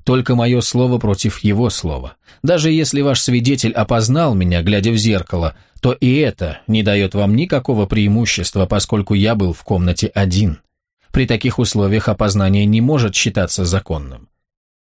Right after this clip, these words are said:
Гледон подождал, но детективы молчали. «И, наконец, самое главное заключается в том, что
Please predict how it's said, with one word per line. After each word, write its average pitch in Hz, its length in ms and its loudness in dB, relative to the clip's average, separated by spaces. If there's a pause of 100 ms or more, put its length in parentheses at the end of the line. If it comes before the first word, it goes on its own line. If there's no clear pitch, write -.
(300)
Гледон 123 420 2
подождал, 127 500 0
но 113 140 0
детективы 104 500 0
молчали. 95 640 -2 (1120)
«И, 131 300 2
наконец, 113 640 0
самое 107 400 0
главное 107 420 2
заключается 98 640 0
в - 80 -4
том, 101 300 -2
что 92 480 0